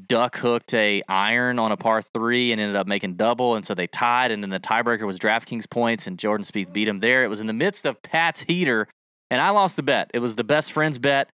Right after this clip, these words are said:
Here we go. So, Miss Domination, my lovely wife, is here. Pat's going to get another beer. Like, where'd he go?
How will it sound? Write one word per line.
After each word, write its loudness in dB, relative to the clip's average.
Here 2
we 2
go. 2
So, 2
Miss -2
Domination, -2
my 0
lovely 0
wife, 2
is -4
here. 0
Pat's -2
going -2
to -6
get -2
another -2
beer. 0
Like, -4
where'd 0
he -2
go? 0